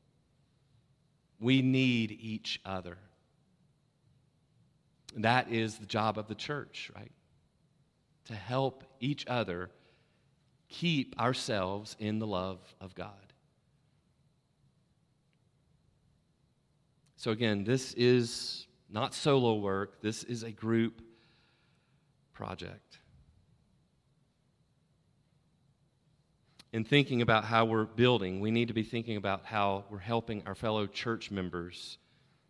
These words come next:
and regular attenders to build themselves up too. As we're thinking about how we're praying in the Holy Spirit, we need to be seeking opportunities to pray in the Holy Spirit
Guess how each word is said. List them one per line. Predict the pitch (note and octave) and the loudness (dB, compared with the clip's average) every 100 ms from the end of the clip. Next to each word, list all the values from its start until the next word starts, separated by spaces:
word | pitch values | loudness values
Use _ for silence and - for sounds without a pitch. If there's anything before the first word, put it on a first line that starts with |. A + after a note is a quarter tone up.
| _ | _
and | G2 G#2 | -4 0
regular | G#2+ G#2+ G2+ | 0 2 2
attenders | F#2+ B2+ A#2 G2 F#2 | 0 -2 0 -2 -4
to | F#2+ | -4
build | G#2+ G2+ | 0 2
themselves | G#2+ G2+ G#2+ F#2 F#2+ | 0 -4 -4 -4 -6
up | F#2 | -10
too. | - G2+ F2+ F2 _ _ _ _ _ _ _ _ _ _ _ _ _ _ _ _ | -8 -8 -8 -10 _ _ _ _ _ _ _ _ _ _ _ _ _ _ _ _
As | G2 A2 A#2+ A2+ | -10 -8 -8 -4
we're | A2+ A#2 | -2 2
thinking | D3 C3+ | 4 4
about | C3 A#2+ | 6 4
how | A#2+ | 4
we're | A#2+ B2+ | 4 4
praying | B2+ C#3 C3 B2+ | 4 6 6 6
in | A#2+ | 4
the | |
Holy | A2+ A2+ | 2 0
Spirit, | A2 - B2+ | 0 2 2
we | B2 | 4
need | B2+ | 2
to | |
be | A#2+ | 2
seeking | A#2 - C#3 C#3 B2 | -2 0 0 0 0
opportunities | A2+ A2+ - C3+ A#2 G#2+ | 0 -2 -2 0 2 -2
to | - | 0
pray | C3+ B2+ B2+ | 4 6 6
in | A#2+ | 2
the | |
Holy | A#2+ A#2+ | 0 0
Spirit | A2+ - C3 B2 A2+ - | -2 0 2 4 2 -2